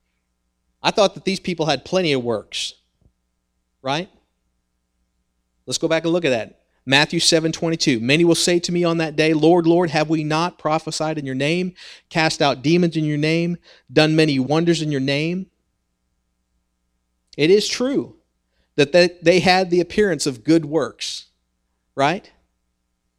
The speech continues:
But listen to how Jesus reveals the true heart of what motivates them.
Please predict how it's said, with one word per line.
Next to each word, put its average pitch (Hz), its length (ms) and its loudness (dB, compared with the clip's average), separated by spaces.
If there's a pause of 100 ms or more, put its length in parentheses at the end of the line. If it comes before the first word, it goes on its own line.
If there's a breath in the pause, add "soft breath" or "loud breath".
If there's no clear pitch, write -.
(880)
But 135 160 -4
listen 214 320 2
to 180 80 2
how 165 160 0
Jesus 151 420 -2
reveals 139 500 -4
the 123 80 -8
true 135 260 -10
heart 120 280 -8
of 110 60 -12
what 117 180 -14
motivates 110 480 -16
them. - 140 -20